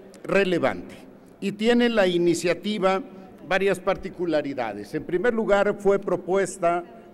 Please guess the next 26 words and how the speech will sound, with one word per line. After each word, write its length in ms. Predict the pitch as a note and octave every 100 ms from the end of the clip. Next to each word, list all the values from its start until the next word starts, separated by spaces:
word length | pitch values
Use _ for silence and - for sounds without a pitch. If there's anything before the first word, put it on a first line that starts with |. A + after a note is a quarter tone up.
| -
por 180 | D3+ D#3+
una, 600 | E3+ F#3 F3 E3 D3 -
presentada 720 | D#3 D3+ C#3+ - G3 F#3+ F3+
por 160 | E3 D#3
un 160 | F3+
diputado 680 | E3+ D#3+ C3+ F3 F3 E3+ C3+ - - - -
del 160 | C#3 C3+
P 220 | F3 F#3
R 200 | F3 C#3
D, 240 | D#3+ G#3+ A3 - - - -
fue 160 | - G3+
modificada, 1400 | G3+ G3 D#3 - C#3 - G3 G3 F#3+ F#3 E3+ - - -
eh, 580 | C3 C#3 C3 C3 C3 -
a 200 | C#3 C#3
propuesta 1120 | D3+ C#3 F3 G3+ G3+ - F3 E3 D#3+ - - -
de 260 | B2 D3 C3+
la 160 | C3
fracción 440 | B2+ C#3 D#3 F#3 F3+
parlamentaria 800 | F#3 E3 C#3+ B2+ E3 E3+ F3
del 180 | D3 D3
pri, 280 | C#3+ G3+ G#3+
recogiendo 800 | F#3 D#3+ C#3 B2+ F3+ F#3 F3+ D#3+
elementos 560 | C#3 C#3 E3+ E3+ F3 D3
de 80 |
la 160 | C#3+ C3+
comunidad 600 | C#3 C3 B2+ B2+ D#3 E3+